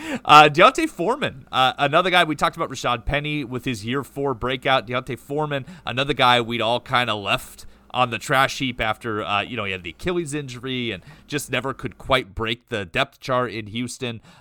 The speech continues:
Uh, comes to Tennessee, Derrick Henry's down. Obviously, Henry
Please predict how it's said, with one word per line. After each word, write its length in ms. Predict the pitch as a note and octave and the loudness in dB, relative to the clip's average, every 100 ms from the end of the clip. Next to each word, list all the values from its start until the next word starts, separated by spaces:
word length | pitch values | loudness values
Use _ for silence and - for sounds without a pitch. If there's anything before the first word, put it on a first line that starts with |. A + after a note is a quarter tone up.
| - | -6
Uh, 280 | C3 G#2 G#2 | 0 0 0
comes 300 | D3 D3+ - | -4 -4 -8
to 60 | |
Tennessee, 640 | B2+ D3 A#2+ - - E3+ D#3 | -10 -10 -8 -6 -4 -4 -4
Derrick 300 | B2+ A#2 G#2+ | -4 -4 -6
Henry's 400 | C#3+ C3+ A#2+ G2+ | -8 -6 -6 -4
down. 320 | B2+ B2+ A#2+ - _ | -4 -4 -6 -14 _
Obviously, 640 | C3+ D3 C#3+ - C#3 A#2+ - _ _ | 4 4 2 -4 -4 -6 -8 _ _
Henry 680 | - C#3 D3+ C#3 C#3 B2 G#2+ | -2 0 0 -2 -2 -4 -6